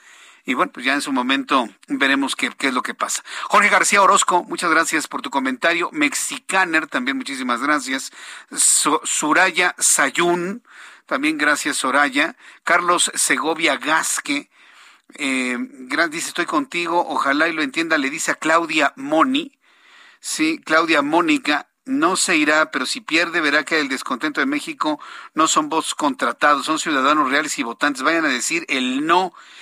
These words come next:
Es más efectivo que quejarse en Twitter nada más y no hacer algo", dice Claudia Mónica. Eh, hay, hay una, un gran debate a través de las redes sociales sobre si ir o no ir a la revocación del mandato. Mire,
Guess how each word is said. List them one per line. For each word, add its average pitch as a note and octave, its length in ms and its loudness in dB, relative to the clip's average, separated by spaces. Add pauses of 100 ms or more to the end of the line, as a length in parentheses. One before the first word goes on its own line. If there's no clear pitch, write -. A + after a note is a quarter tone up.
(180)
Es E3 220 0
más F3 360 2
efectivo D#3 580 -4
que C#3+ 100 -6
quejarse D3 500 -2
en B2 120 -6
Twitter D3+ 340 -4
nada D3 220 4
más C#3+ 240 2
y C#3 80 -4
no C3+ 80 0
hacer C3 240 -2
algo", B2+ 180 -2
dice B2+ 220 -10
Claudia B2 260 -2
Mónica. D#3+ 380 0 (400)
Eh, - 120 -12 (460)
hay, G3 200 4
hay B3+ 160 2
una, C#4 440 2 (160)
un E3+ 120 -16
gran F#3+ 200 -4
debate C#3+ 460 0
a A2+ 60 -4
través B2+ 240 0
de C#3 60 0
las A#2+ 140 2
redes B2 220 0
sociales C3 400 -2
sobre A#2 420 -2 (280)
si - 280 0
ir G#3+ 280 2
o D3+ 100 4
no E3 260 2
ir E3 160 2
a D#3 60 4
la C3+ 140 4
revocación B2 520 -2
del B2 140 -4
mandato. A2 420 -10
Mire, D3+ 220 0